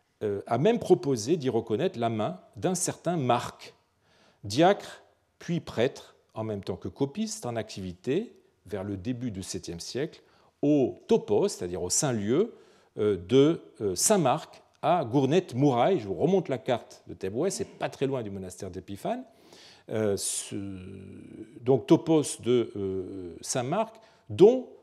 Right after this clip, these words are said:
Marc fut l'higoumène. Et nous avons la chance d'avoir un ostracone, euh, de sa main faisant mention d'une éclipse solaire que l'on peut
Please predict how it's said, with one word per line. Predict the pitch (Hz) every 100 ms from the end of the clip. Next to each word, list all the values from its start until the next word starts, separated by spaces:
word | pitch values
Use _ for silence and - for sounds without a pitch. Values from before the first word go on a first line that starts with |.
| _
Marc | 123 190 -
fut | - 185 196
l'higoumène. | 156 156 180 160 107 87 - _ _ _ _ _ _ _ -
Et | 139
nous | 143 151
avons | 165 220
la | 123
chance | - 151 175
d'avoir | 113 98 117 139
un | 110 110
ostracone, | - 101 92 98 113 151 _ _ _ -
euh, | 90 87 92 98
de | 98
sa | - 117
main | 95 123
faisant | 143 120 98 110 131
mention | 107 - -
d'une | 123 95
éclipse | 123 - 156
solaire | - 104 143 -
que | 107
l'on | 107
peut | 101 156